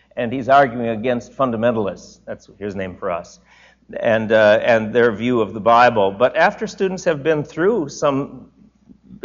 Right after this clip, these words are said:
original documents and some data that we've gone through about the nature of the canon and the views of the Bible ha-, of the Bible from the Jewish people and, and the New Testament church, and then they read Barton's book,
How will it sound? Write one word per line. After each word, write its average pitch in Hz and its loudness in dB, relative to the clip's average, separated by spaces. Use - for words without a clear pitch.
original 156 2
documents 131 -2
and 127 -10
some 120 -6
data 156 2
that 113 -2
we've 220 -8
gone 110 -4
through 123 -6
about 120 0
the 127 -8
nature 127 -6
of 143 -6
the 123 -12
canon 147 -4
and 101 -6
the 95 -10
views 143 -6
of 110 -16
the - -18
Bible 127 0
ha-, 135 -8
of 117 -6
the 120 -6
Bible 131 2
from 110 -10
the 104 -8
Jewish 127 -10
people 143 -8
and, 104 -2
and 117 -6
the 117 -8
New 120 -8
Testament 135 -6
church, 131 -8
and 143 -2
then 196 2
they 254 2
read 214 -8
Barton's 156 0
book, 175 -4